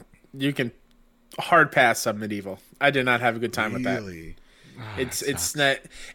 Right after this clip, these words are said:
Speaker 1: that is a remake or a
Speaker 2: Mm-hmm.
Speaker 1: remaster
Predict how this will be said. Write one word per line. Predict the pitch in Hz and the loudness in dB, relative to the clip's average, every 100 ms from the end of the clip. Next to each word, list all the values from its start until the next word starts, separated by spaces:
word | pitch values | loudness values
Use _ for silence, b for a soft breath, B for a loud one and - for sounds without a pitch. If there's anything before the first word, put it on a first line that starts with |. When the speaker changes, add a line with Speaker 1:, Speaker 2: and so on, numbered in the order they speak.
| 160 160 | 0 6
Speaker 1:
that | 185 | 8
is | 185 180 180 | 10 10 8
a | 147 | 6
remake | 135 156 170 175 185 - - - - _ | 6 4 6 6 4 0 -10 -12 -20 _
or | 135 127 | 2 4
a | |
Speaker 2:
Mm-hmm. | 127 147 151 | 4 0 2
Speaker 1:
remaster | 160 165 185 185 | 2 2 0 -2